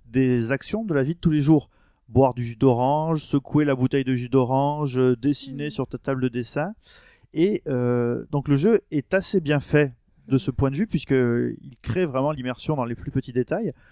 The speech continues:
Speaker 1: Le problème, c'est que, euh, dans la première... avant les patchs, le jeu avait des bugs. Et, euh, les bugs se pr-, se trouvaient de manière assez étrange. Par exemple,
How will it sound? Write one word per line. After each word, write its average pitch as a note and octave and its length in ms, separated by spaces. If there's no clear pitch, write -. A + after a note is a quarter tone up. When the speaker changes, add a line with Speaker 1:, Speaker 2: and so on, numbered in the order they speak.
Speaker 1:
Le C#3+ 140
problème, F#3 500
c'est D3+ 200
que, B3+ 360
euh, C3 480
dans B2+ 160
la C3+ 100
première... G#3 440
avant D#3+ 240
les G3 120
patchs, - 520
le C3+ 160
jeu F3+ 280
avait C#3+ 240
des C3 140
bugs. D3+ 300
Et, D3+ 300
euh, B2+ 360
les C3+ 180
bugs G3+ 520
se C3+ 380
pr-, C#3 300
se C#3 160
trouvaient C3+ 300
de F3 60
manière C#3+ 200
assez D#3+ 320
étrange. D#3 420
Par C#3 160
exemple, D#3 340